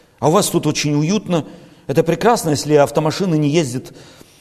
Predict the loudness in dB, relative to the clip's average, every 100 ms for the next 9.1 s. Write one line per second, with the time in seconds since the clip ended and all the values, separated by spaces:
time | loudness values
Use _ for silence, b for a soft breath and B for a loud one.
0 | B B -4 0 4 4 4 0 0 0
1 | 0 0 -2 -4 -6 -4 -4 0 0 0
2 | 0 0 0 -4 0 0 0 -2 -2 -2
3 | -2 0 0 2 0 0 -2 B B -4
4 | -2 -2 -2 -2 0 -2 -2 -2 0 2
5 | 2 0 -2 -2 -2 -4 -2 -2 -2 -6
6 | B B B B B B -8 -2 -2 -4
7 | -6 -4 -2 -2 -4 -6 -8 -8 -6 -6
8 | -4 -4 -4 -4 -6 -8 -6 -8 -10 -14
9 | -18